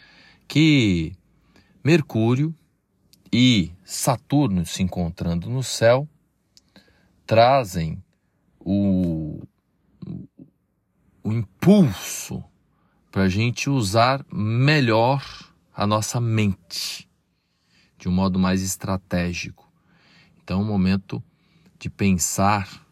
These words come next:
antes de agir, de planejar, de escrever as metas e os objetivos. Então, é uma combinação que faz com que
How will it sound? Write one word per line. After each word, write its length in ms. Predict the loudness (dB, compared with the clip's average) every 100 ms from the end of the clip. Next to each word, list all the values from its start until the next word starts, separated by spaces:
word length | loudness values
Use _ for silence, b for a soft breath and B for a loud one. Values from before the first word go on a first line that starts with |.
| _ _ _
antes 400 | 2 2 0 -6
de 140 | -2
agir, 960 | -2 -2 -4 -4 2 4 6 4 0 -6 -16 _ _
de 100 | -14
planejar, 880 | -4 0 2 2 -2 -2 0 0 -2 -8 b b b b b _
de 120 | -8
escrever 1080 | -4 -4 -4 -2 0 0 0 4 6 6 4 0 -10 _
as 280 | -4 -4 0
metas 720 | 4 6 6 2 -4 -4 -4 -4
e 100 | -4
os 220 | -4 -6
objetivos. 1300 | -6 -6 -4 -6 -6 -2 0 0 -2 -6 -8 -12 -20 B B B B B B -12
Então, 380 | -4 2 2 0
é 100 | 2
uma 200 | 4 4
combinação 840 | 4 2 4 4 2 -2 -4 -4 -6 b b b b b b b
que 680 | -10 -2 2 2 2 -2 -4 -8 _
faz 400 | -8 -4 -4 -4
com 200 | -2 -2
que 380 | -2 -2 -2